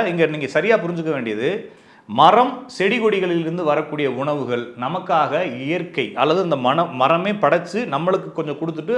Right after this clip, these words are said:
அது அதனுடைய வேலை செஞ்சுக்குது. எனவே அந்த உணவை தின்பது, அந்த உணவை உற்பத்தி உ-, உண்பது இயற்கைக்கு சம்மதம். இந்த ஆடு மாடு கோழி குட்டை கிளி பறவைகள் எல்லாமே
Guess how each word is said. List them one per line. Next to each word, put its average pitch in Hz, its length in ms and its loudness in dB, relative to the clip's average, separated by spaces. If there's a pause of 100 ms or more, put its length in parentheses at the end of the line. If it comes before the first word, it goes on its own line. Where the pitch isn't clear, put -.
(120)
அது 160 180 0
அதனுடைய 156 300 0
வேலை 151 180 0
செஞ்சுக்குது. 120 360 -10 (120)
எனவே 180 280 -4
அந்த 143 220 -6
உணவை 180 220 -6 (120)
தின்பது, 139 360 -6 (200)
அந்த 135 200 -8
உணவை 175 300 -2
உற்பத்தி 165 360 -10 (120)
உ-, 127 120 -6 (380)
உண்பது 180 320 -2 (160)
இயற்கைக்கு 180 580 -4
சம்மதம். 113 360 -6 (180)
இந்த 254 220 4 (320)
ஆடு 262 200 6 (100)
மாடு 214 200 6 (100)
கோழி 226 300 6
குட்டை 196 240 0 (340)
கிளி 208 220 -2 (640)
பறவைகள் 190 400 2
எல்லாமே 147 300 2